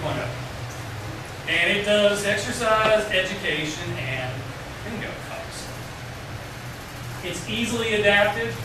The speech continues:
We can adapt it to just about anything. We can teach them anything we want. I've talked to corporations, I've talked to physical therapy facilities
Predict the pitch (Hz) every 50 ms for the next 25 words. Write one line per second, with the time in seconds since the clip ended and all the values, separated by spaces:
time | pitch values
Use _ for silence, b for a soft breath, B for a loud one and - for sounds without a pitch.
0 | - - 156 156 - 175 175 170 160 180 180 180 180 180 123 117 - 147 180 180
1 | 185 180 160 170 170 160 156 156 - - 165 165 165 170 170 160 143 135 147 143
2 | - - - 135 127 - - - - - - - - - 165 165 - - 156 170
3 | 170 175 175 175 170 160 151 151 151 143 139 139 - 185 185 - - - - -
4 | 120 123 139 165 - - 151 147 143 139 135 120 123 - - - - - - -
5 | - - 143 - - - 165 180 196 202 - - 196 190 185 - - - 151 -
6 | - 151 147 143 143 139 - - 151 139 139 139 139 - - 131 - - - 151
7 | - - - - - - 190 196 196 190 190 190 190 185 175 175 170 - 180 180
8 | 180 175 175 170 165 165 160